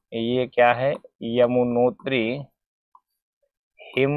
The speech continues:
ग्लेशियर। और बंदर पूंछ की चोटी भी यहीं पर है। तो भैया, यहीं से एक नदी निकलती है जो ऐसे होते हुए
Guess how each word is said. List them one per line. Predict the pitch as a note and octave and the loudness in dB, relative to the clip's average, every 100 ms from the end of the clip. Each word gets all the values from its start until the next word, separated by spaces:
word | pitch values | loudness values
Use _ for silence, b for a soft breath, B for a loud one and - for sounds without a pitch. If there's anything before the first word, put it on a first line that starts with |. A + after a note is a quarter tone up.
| D3 D3 A#2+ | -4 -4 -4
ग्लेशियर। | A2+ A2 A#2 - - G#2+ F2 F#2 _ _ _ _ _ _ _ - _ _ _ _ _ _ - | -2 0 0 -2 -4 0 -2 -4 _ _ _ _ _ _ _ -20 _ _ _ _ _ _ -2
और | A2+ A#2+ | 4 4
बंदर | A#2 B2 C3 C#3 C#3+ | 4 0 4 4 4
पूंछ | C#3 - C3+ C3+ C#3 | 0 -2 0 -2 -8
की | C3+ B2+ | -8 -8
चोटी | - C3 C3 C#3+ | -4 -4 -4 -6
भी | B2+ B2+ | -4 -2
यहीं | A#2+ A#2 A2 | -2 -2 -2
पर | - G#2+ | -2 0
है। | A2 C3+ F3 _ _ _ _ _ - | 0 -4 -6 _ _ _ _ _ -6
तो | D#3 | -2
भैया, | C#3+ D#3 | 2 4
यहीं | D#3+ C3+ B2+ D3+ | 4 2 0 -2
से | D3 D3+ C#3 | -2 -2 0
एक | C3+ B2+ | -2 0
नदी | B2 B2 C3+ | -2 0 -2
निकलती | B2 G#2+ G#2+ A2 C3 A#2 | -2 0 -2 -2 -8 0
है | A#2+ B2 | 2 2
जो | A#2+ C3 - | 0 -4 0
ऐसे | G#2+ A2+ A2+ C3+ | 2 2 0 -2
होते | B2+ A2+ - G#2+ | 0 -2 -2 -2
हुए | G#2+ A2 C#3+ | -2 -2 -4